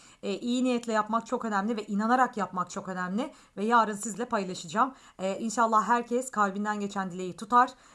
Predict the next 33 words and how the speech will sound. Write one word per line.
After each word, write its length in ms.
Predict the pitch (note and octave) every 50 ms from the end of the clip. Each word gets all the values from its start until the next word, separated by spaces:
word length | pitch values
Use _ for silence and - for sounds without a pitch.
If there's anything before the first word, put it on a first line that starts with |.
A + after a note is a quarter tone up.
| _ _
e, 200 | G3 G3 F#3 F#3+
ve 80 | G#3
hayırlısıyla 1000 | G#3 - G#3+ G#3 A3 A3+ A3 A3+ A3+ A3+ - - E4 C#4 A#3+ A3 A3 C4 C4+ - - _
olur 200 | - G#3+ G#3 G#3+
inşallah 560 | A3 G#3 G3 F3 - G#3 F#3+ F#3 G3+ G3+ G3+ G3+
diyorum 240 | G#3 G3 G3+ A#3+
sevgili 340 | B3 - A3+ G3 F3+ F#3 F#3
arkadaşlarım. 600 | F#3 F#3 G3 F#3+ F#3 F#3 F3+ - G3+ G#3+ B3+ C#4+
Bakalım. 360 | C4+ B3+ - B3 G3+ G3+ G3+ - _ _ _ _ _ _ _ _ _ _ _ _ - _ -
Şimdi 280 | - C4 A#3+ B3 A3
bu 60 | C#4+
akşamki 420 | C#4+ B3+ - - - G#3+ G3 - -
kahve 300 | - C4 C4 B3 A3+ G#3
falınızda 460 | - G#3+ G3+ G3 G3+ G#3 G3 C4 D4
neler 320 | C4 A#3+ A3 G#3+ G#3 G3+
çıkacak 320 | G3+ - - E3+ F#3+ F#3+ F#3+
sevgili 280 | - G#3 F#3+ F#3 F#3
arkadaşlarım? 580 | F#3 F#3 F#3 G3 F3+ F#3 F3+ - G#3 G3+ A#3 A#3+ - - - - - - - -
Her 220 | - C#4+ C#4 B3+
şey 240 | B3+ - C4 B3+ B3+
kalbinizden 600 | - A#3+ A#3+ A3+ G#3+ A3 A3+ G#3+ F#3+ A3+ A3+ A3 A3
geçtiği 380 | A3 A3 G#3 - A3+ A3 G#3
gibi 140 | F#3 F3 F#3+
olsun. 300 | F#3+ F#3 F#3 F#3 B3+ C4 A#3
Abone 260 | B3+ A3 A#3+ A#3+ A#3
olmayı 300 | A3+ A3+ A3 A3 A3 G#3+
düşünenler 460 | G#3 G#3 - A#3 G#3+ G#3+ G#3+ A3 A3+
için 240 | G#3+ G3+ - G#3 G3+
de 120 | A3 A#3
lütfen 240 | A#3+ A#3 - - G#3+
abone 280 | G#3 G3+ G3+ G#3+ G#3 G#3
olduktan 440 | G#3 G3+ G3 G#3 - - A#3+ A3+ A3+
sonra 400 | G#3+ - G#3+ G3 G3+ A#3 B3+